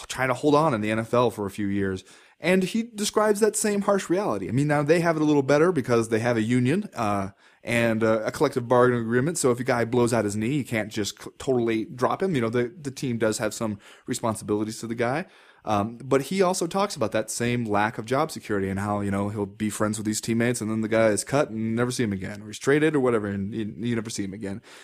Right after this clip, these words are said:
and how guaranteed money is all that matters. I mean, you can get a, a co-, a contract that's, you know, five years for fifty million dollars, but if you, if you blow your knee out tomorrow, it's not really gonna help you. Uh, and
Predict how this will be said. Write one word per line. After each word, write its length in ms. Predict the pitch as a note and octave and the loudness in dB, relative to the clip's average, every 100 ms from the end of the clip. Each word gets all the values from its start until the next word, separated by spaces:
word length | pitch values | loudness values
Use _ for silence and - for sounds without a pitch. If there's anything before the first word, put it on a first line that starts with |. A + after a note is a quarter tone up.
| - | -6
and 80 | A#2 | 0
how 100 | A#2 | 0
guaranteed 640 | A#2 A#2+ A#2+ A#2 C3+ A#2 | 2 2 2 0 -2 -2
money 360 | C#3+ D3+ G2+ G2 - - - | 0 0 0 -4 -12 -20 -6
is 160 | G#2+ | -2
all 140 | G#2 G2+ | 0 0
that 80 | |
matters. 420 | G2+ A#2+ F#2+ E2+ F2 | 2 2 0 -6 -8
I 60 | |
mean, 80 | F#2 | -8
you 100 | F#2+ | -8
can 100 | G2+ | -4
get 140 | G2 | -2
a, 180 | G2 F#2+ D2 | -2 -2 -8
a 80 | |
co-, 180 | - - C#3 B2 - B2+ | -12 -14 -14 -18 -8 -6
a 120 | A2 | -6
contract 560 | - D#3+ D3 G#2+ G#2 | -2 -2 2 0 0
that's, 300 | G2+ G2 - - | -4 -4 -6 -6
you 60 | |
know, 80 | G2+ | -8
five 360 | - A#2+ A2 G#2+ | -2 0 0 0
years 360 | A2+ A2 G#2+ | 2 2 2
for 160 | - A2 | -2 -6
fifty 300 | - B2 A#2 | -4 -2 -2
million 280 | A2+ A2 A#2 | 0 -2 2
dollars, 380 | E3+ C3 A#2 - | 4 4 2 0
but 100 | G#2 | -8
if 100 | A#2 | -6
you, 100 | A2+ | -6
if 320 | - - _ | -8 -20 _
you 80 | C#3 | 0
blow 160 | E3 F3+ | 6 6
your 140 | F3+ | 6
knee 160 | F3+ D#3 | 6 4
out 120 | C#3+ | 4
tomorrow, 320 | C3+ B2+ A2 | 2 4 4
it's 120 | G#2+ | 2
not 100 | G#2+ | -2
really 180 | G#2 G2 | -2 -2
gonna 140 | F#2+ F#2 | -2 -2
help 240 | F#2+ F2 | -4 -4
you. 220 | E2 D#2 - | -10 -10 -8
Uh, 200 | F2+ F2 | -6 -4
and 260 | F#2+ A#2 | 0 0